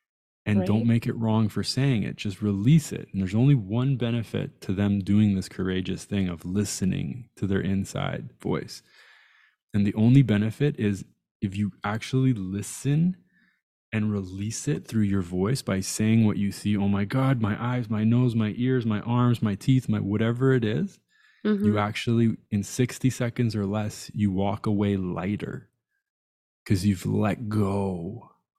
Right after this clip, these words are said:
Speaker 1: of this thing that's been haunting you probably for decades. This thing that's
Speaker 2: Wow.
Speaker 1: been in your head talking to you that your chin is too big or you're too small or your hips are this or you, whatever.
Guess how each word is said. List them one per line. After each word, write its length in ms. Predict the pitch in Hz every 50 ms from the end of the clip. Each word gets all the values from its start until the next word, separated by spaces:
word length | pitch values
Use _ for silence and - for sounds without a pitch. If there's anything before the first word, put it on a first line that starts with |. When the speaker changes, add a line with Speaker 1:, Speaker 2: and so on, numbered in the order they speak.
| _ -
Speaker 1:
of 160 | 101 98 95
this 280 | 101 104 98 - - -
thing 460 | - - 113 113 113 110 107 107 104 98
that's 200 | 104 104 - -
been 180 | - - 98 95
haunting 520 | - - 104 107 110 107 - 117 104 101
you 120 | 98 98 92
probably 560 | - - 104 98 104 107 113 113 113 113 113
for 180 | 101 - 107 98
decades. 720 | 87 - 95 95 - - - 95 - - - - - - - _ _ _ _ _ _ _ _ _ _ _ _ _ _ _ _ _ _ _ _
This 200 | - 104 - -
thing 320 | - - 120 113 113 113 107
that's 180 | 107 - 175
Speaker 2:
Wow. 80 | 90 101
Speaker 1:
been 100 | 104 104
in 120 | 101 104 104
your 140 | 101 101
head 380 | 87 - - 110 107 101 98 -
talking 400 | - - 104 95 - - 104 98
to 140 | - - 107
you 180 | 101 101 95 92 -
that 140 | - 90 -
your 120 | 95 92
chin 260 | 90 - - 123 117
is 140 | 113 104 -
too 140 | - - 104
big 200 | 95 113 107 104
or 60 | 104
you're 120 | 98 95 92
too 160 | - - 101 98
small 420 | - - 113 113 110 110 107 101
or 40 | 95
your 220 | 95 95 90 87
hips 340 | - - 139 123 117 - -
are 80 | 98 92
this 260 | 95 113 117 113 -
or 60 | 104
you, 140 | 95 95 98
whatever. 520 | - 104 98 107 113 113 - - - -